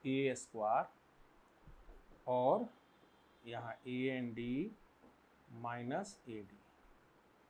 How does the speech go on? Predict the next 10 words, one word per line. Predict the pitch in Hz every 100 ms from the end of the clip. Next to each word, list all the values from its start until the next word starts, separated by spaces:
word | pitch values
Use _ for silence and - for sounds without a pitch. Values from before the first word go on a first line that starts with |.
| - - - 135
यहाँ | 135 135 170
से | 165 139
इसको | 127 143 123
हल | 135 135 127
करेंगे | 117 117 117 127 156 226 269 - - - - - - - -
तो | 117 -
फिर | - 185 247 285 127
ए | 123 120
एन | 117 110
डी | 117 135 180 254